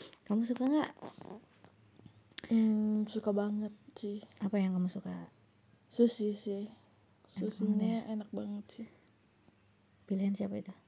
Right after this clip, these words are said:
Speaker 2: Pilihan aku dan kamu.
Speaker 1: <laughs> Nah,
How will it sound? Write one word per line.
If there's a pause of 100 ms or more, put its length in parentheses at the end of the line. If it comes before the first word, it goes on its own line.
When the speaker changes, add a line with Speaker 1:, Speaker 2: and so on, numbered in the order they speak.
(640)
Speaker 2:
Pilihan (420)
aku
dan
kamu.
Speaker 1:
<laughs> (1300)
Nah,